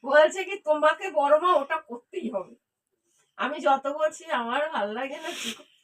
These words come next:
বড় মা তোমাকে করতেই হবে, আমি কিন্তু সেটাই খেতে এসেছি। ওই বাবা চল। এই কালকে তোর মামাও খেয়ে ফেললো।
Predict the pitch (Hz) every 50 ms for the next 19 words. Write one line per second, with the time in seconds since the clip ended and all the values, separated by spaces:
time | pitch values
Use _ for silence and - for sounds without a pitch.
0 | _ _ - - - - - 226 220 240 277 320 330 349 359 - 311 285 285 294
1 | 285 302 277 247 - - 294 302 285 285 277 277 240 240 277 302 294 285 233 294
2 | - - - - 370 359 262 285 277 254 285 269 226 - - - - - - 220
3 | 262 262 247 254 233 226 220 220 214 - _ _ _ 277 285 277 262 247 226 226
4 | 226 - - - 151 - _ _ _ _ _ _ _ _ _ _ _ _ _ _
5 | _ _ _ _ _ _ _ _ _ _ 277 370 381 294 285 302 - 453 453 453
6 | 453 453 359 269 254 254 269 294 403 480 539 554 554 - - _ - 427 427 453
7 | 466 415 403 381 370 349 294 254 269